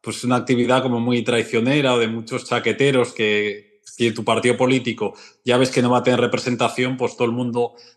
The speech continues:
abandona el barco corriendo o quiere dejar de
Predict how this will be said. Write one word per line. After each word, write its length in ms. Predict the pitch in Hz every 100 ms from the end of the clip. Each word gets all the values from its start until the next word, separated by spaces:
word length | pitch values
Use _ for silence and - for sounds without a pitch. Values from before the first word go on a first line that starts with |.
| -
abandona 500 | 117 120 123 127 123
el 80 |
barco 480 | 123 127 120 131 123
corriendo 580 | 123 123 127 131 127 143
o 100 | 131
quiere 260 | 123 113 117
dejar 340 | 113 120 110
de 580 | 110 107 107 104 104